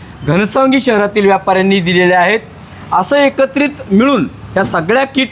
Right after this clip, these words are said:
वाटण्याची जबाबदारी आमच्या सगळ्या टीमवर आहे संघर्ष समितीच्या आणि दररोज वेगवेगळी संघर्ष समितीची टीम या कार्यासाठी झटून वाहत आहोत. मित्रांनो, हे सगळं करत असताना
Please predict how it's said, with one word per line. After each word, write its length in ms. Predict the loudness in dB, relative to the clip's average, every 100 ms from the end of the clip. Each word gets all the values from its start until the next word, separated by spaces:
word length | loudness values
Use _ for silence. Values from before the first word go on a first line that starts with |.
| -4
वाटण्याची 540 | 0 0 0 -2 0
जबाबदारी 480 | 0 2 0 0 2
आमच्या 300 | 2 2 0
सगळ्या 280 | 0 2 0
टीमवर 360 | 2 2 4 4
आहे 140 | 2
संघर्ष 380 | 2 2 2 0
समितीच्या 580 | 0 2 0 0 0 -2 -4 -12 -4
आणि 300 | 0 0 0 -4
दररोज 420 | 0 2 2 2
वेगवेगळी 400 | 0 2 2 0
संघर्ष 340 | 0 0 0
समितीची 420 | 2 0 2 0 0
टीम 220 | 2 2
या 80 | 2
कार्यासाठी 540 | 2 0 0 -2 -4 -6 -12 -20 -8 -2
झटून 240 | 0 2
वाहत 180 | 2 2
आहोत. 120 | 0 -4 -10 -20 -20 -6 -2
मित्रांनो, 500 | 0 2 2 4 2 0 -10 -18 -18 -4
हे 100 | -2
सगळं 520 | 0 -2 -2 0 2 0 -4 -8
करत 260 | -2 0 0
असताना 440 | -2 0 0 0